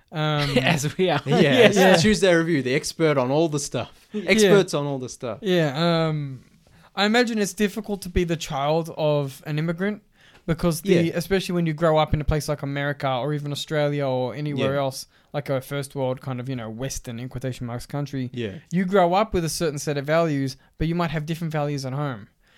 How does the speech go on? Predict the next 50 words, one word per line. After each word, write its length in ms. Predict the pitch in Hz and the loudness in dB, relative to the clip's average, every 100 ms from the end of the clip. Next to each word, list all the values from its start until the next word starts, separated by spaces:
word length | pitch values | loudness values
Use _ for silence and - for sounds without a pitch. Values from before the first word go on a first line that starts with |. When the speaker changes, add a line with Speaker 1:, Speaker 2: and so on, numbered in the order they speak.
| _ - | _ -4
Speaker 1:
So 160 | 170 | 0
there's, 200 | 170 160 | 0 0
like, 160 | 165 165 | -2 -2
that 180 | 160 - | -6 -6
clash 420 | - 175 175 - | -2 0 0 0
of 280 | 160 151 156 | 0 0 -2
Speaker 3:
Yeah. 300 | 196 107 92 _ | 0 -2 -4 _
Speaker 1:
the, 240 | 165 160 156 | -2 0 2
like, 200 | 160 160 | 0 0
in 120 | 170 | 0
the 80 | 170 | 4
Speaker 3:
The 80 | 214 | 4
Speaker 1:
movie 100 | 220 | 4
Speaker 3:
generations. 680 | 185 170 190 180 117 104 131 | 4 4 2 -2 -6 -4 0
It, 80 | |
Speaker 1:
yeah, 100 | 180 | 4
Speaker 3:
it, 40 | 170 | 4
Speaker 1:
like, 200 | 170 143 | 4 2
Joy's, 380 | 196 196 185 175 | 6 6 6 0
Speaker 3:
like, 100 | 165 | -2
Speaker 1:
Joy's, 400 | 190 185 175 202 | 0 0 0 6
Speaker 2:
Well, 300 | 214 165 160 | 8 8 4
the 80 | 147 | 2
Speaker 1:
um, 320 | 147 143 - - | 0 -6 -10 -8
Speaker 3:
the, 140 | 151 - - | -8 -8 -6
the 100 | 156 | -4
Daniel, 560 | 151 180 190 185 180 | 0 0 0 -2 -4
like 220 | 151 151 151 | -4 -4 -4
the 80 | |
Daniel 360 | 147 180 175 147 | 0 0 0 -2
said, 340 | - 185 151 117 | -2 0 2 0
it's 160 | 113 | -4
just 160 | 131 - | -6 -2
like 180 | 131 127 | -2 0
Speaker 1:
Yeah. 220 | 160 127 143 | -2 -4 -8
Speaker 3:
the 120 | 135 | -6
hero 460 | 127 170 196 190 165 | -4 4 6 8 6
of 120 | 156 | 2
the 100 | 139 | -2
story 480 | 135 143 131 131 123 - | -4 -4 -2 -2 -2 -4
is 160 | 123 120 | -4 -2
our 140 | 113 | -2
parents, 680 | - 123 107 107 127 143 - - - | -4 -6 -4 -4 -6 -8 -12 -18 -16
uh, 60 | - - - | -16 -16 -16
and 360 | - 127 123 113 123 | -8 -6 -6 -8 -4
the, 460 | 127 123 120 120 - _ _ _ _ | 0 0 -2 -4 -10 _ _ _ _
the 240 | 131 123 | -6 -6
villain 440 | 110 147 170 127 120 | 0 0 2 0 -2
is 340 | 117 110 - _ _ - | -6 -8 -16 _ _ -6
us, 540 | 117 - - - | -6 -6 -16 -16